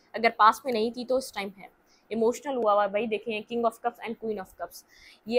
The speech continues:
आपके जैसा इंसान चाहता है, ठीक है। ऐसा person चाहता है जिसके साथ ये खुश रहे। भाई, back and forth communication आपकी तरफ आने वाली है, लेकिन इस चीज़ पे आपको अगर इसको forgive करना है तो as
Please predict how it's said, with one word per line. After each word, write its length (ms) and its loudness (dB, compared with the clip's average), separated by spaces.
आपके 280 6
जैसा 240 -4
इंसान 300 -4
चाहता 320 -8
है, 120 -16
ठीक 160 -12
है। 80 -4
ऐसा 260 0
person 300 -6
चाहता 200 0
है 80 -2
जिसके 200 -10
साथ 220 -2
ये 80 -4
खुश 300 -10
रहे। 100 -8
भाई, 540 -6
back 300 6
and 140 -2
forth 260 -2
communication 500 -6
आपकी 240 -4
तरफ 220 -2
आने 240 -2
वाली 280 0
है, 100 -2
लेकिन 320 -4
इस 200 -12
चीज़ 260 -4
पे 60 4
आपको 320 2
अगर 140 -2
इसको 220 -6
forgive 300 -2
करना 220 -4
है 60 -2
तो 120 -4
as 180 -2